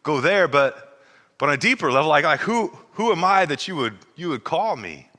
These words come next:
And here, here's what it, it says in Exodus chapter, uh, three, verse eleven through twelve. We'll just read it. It says, it says, "But Moses said to God,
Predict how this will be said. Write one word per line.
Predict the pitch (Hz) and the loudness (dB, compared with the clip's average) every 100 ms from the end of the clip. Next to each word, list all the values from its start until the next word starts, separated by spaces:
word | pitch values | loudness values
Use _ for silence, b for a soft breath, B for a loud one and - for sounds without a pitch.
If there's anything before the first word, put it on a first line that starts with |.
| b b b b b - | b b b b b -4
And | 147 | 0
here, | 202 | 0
here's | 165 233 180 | 2 0 2
what | 147 | 0
it, | 123 - - | 0 -6 -4
it | 131 | -4
says | - 202 165 123 | 2 2 4 2
in | 131 | 2
Exodus | 170 - 117 117 - | 0 0 -4 -4 -4
chapter, | - 131 - 120 104 B B B B - | 0 0 2 -2 -4 B B B B -8
uh, | 113 98 | -6 -4
three, | 143 170 170 | -2 0 0
verse | 127 127 - | 0 -2 -2
eleven | 123 135 127 | 0 0 -2
through | 113 | -10
twelve. | 101 139 151 127 | -6 0 2 2
We'll | 110 | -2
just | 113 110 | -8 -10
read | 117 147 | -4 -2
it. | 113 101 | 0 -2
It | |
says, | - 131 117 | -2 -4 -4
it | - - - - - | -12 -20 -20 -20 -10
says, | 160 | -4
"But | 147 | -2
Moses | 139 202 254 202 185 | 2 2 2 0 -2
said | 196 190 | 0 0
to | 180 | 2
God, | 117 101 98 123 | 2 4 4 2